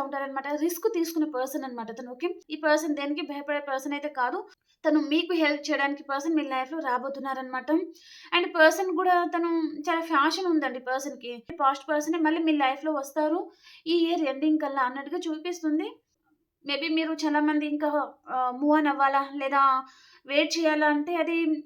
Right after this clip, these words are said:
ఆ, మీకు ఓపిక ఉంది అంటే మీరు వెయిట్ చేయండి. Maybe ఓపిక లేదు, ఈ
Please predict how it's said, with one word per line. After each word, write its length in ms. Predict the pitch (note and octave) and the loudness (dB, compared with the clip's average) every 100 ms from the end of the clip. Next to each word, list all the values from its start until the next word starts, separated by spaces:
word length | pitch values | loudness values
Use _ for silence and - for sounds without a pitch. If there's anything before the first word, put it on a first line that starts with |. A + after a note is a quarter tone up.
| - - | -12 -6
ఆ, 60 | D4 C#4+ | -4 0
మీకు 220 | D#4 D#4+ D4+ | 0 2 0
ఓపిక 260 | D4+ F4 F#4+ D#4+ | 0 -4 0 2
ఉంది 240 | D4 D4+ C4 | 2 2 0
అంటే 260 | C4+ D4 | -4 -4
మీరు 260 | F#4 E4+ F#4 A#4 - _ _ _ _ | -2 -2 -2 -6 -10 _ _ _ _
వెయిట్ 280 | B3 C4+ C#4+ | 0 0 2
చేయండి. 340 | - E4 E4 F#4 G#4+ | -2 0 0 -2 -6
Maybe 240 | D4 D4+ D4+ | -4 -2 2
ఓపిక 320 | C4+ C#4 D4+ D#4 | 0 0 -2 0
లేదు, 180 | C4+ C#4 C#4 - | 0 -2 -6 -18
ఈ 40 | - | -20